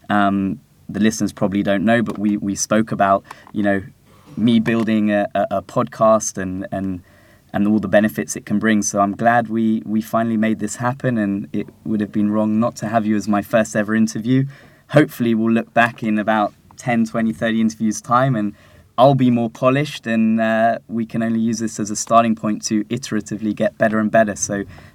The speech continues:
thank you really ever so much. And, and just to finish, how can guests get in touch with you, or listen, sorry, how can listeners get in touch with you, whether, um, they just wanna consume your content or whether they feel that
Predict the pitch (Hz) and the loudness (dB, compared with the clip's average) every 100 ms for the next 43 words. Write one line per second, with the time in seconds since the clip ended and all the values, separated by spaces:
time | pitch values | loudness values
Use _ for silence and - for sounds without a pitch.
0 | - 131 139 139 110 123 117 113 110 - | 2 4 4 0 0 2 2 2 0 -2
1 | 110 120 117 - 104 104 110 107 139 135 | 0 0 -2 -4 -4 -2 -2 0 -2 -4
2 | - 143 - - 147 151 143 147 139 - | -2 -2 0 0 -2 0 -2 0 -2 -4
3 | - 123 113 110 139 139 - 98 98 92 | -4 -2 0 0 -2 -4 -4 -4 -4 -6
4 | - - - 110 113 - - - 101 92 | -12 -12 -2 2 2 -2 -6 -4 -2 -2
5 | - 110 123 139 113 98 104 101 - 110 | 0 2 0 0 -4 -4 -4 -6 -4 -4
6 | - 101 98 98 101 98 101 - - - | -4 -6 -4 -2 -2 0 -2 -2 -20 -20
7 | - - - 101 98 95 95 - - 107 | -20 -12 -2 0 2 0 -2 -6 -10 -2
8 | 101 98 95 101 - 101 101 101 - 113 | 0 0 -2 -6 -2 -2 -2 -6 -2 2
9 | 107 101 - 135 131 131 120 113 - 95 | 2 2 0 0 2 0 0 -2 -4 -6
10 | 95 90 98 92 95 95 90 82 - 107 | -6 -6 -6 -6 -6 -6 -8 -8 -2 0
11 | 104 98 98 | 0 -2 -6